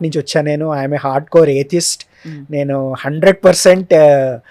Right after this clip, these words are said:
Speaker 1: నాస్తికుణ్ణి, నేను ఇవేమీ నమ్మను.
Speaker 2: Hmm.
Speaker 1: ఆ, so నాకు ఇవన్నీ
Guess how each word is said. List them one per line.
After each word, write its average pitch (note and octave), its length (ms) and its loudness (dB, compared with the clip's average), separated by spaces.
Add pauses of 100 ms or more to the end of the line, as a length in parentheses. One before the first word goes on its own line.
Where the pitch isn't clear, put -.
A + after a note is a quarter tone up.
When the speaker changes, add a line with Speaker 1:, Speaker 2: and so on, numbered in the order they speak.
(180)
Speaker 1:
నాస్తికుణ్ణి, E3 640 0
నేను D#3 160 0
ఇవేమీ D3+ 320 2
నమ్మను. D#3 500 -2 (120)
Speaker 2:
Hmm. E3 100 -14 (280)
Speaker 1:
ఆ, D#3+ 260 -6
so G3 220 0
నాకు E3+ 300 2
ఇవన్నీ A#3 500 0